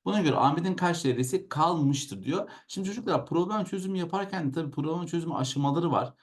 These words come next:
Öncelikle güzel bir okuma, birinci aşama bence. Dikkatli okuma, birinci aşama.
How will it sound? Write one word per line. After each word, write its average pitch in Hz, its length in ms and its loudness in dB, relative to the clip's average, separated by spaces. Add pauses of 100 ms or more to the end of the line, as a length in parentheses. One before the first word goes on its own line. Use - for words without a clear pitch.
(220)
Öncelikle 170 420 0
güzel 151 420 0
bir - 40 0
okuma, 110 500 -2
birinci 117 260 0
aşama 95 340 -2
bence. 90 520 -4
Dikkatli 107 440 -2
okuma, - 560 -4
birinci 98 220 0
aşama. 139 420 -4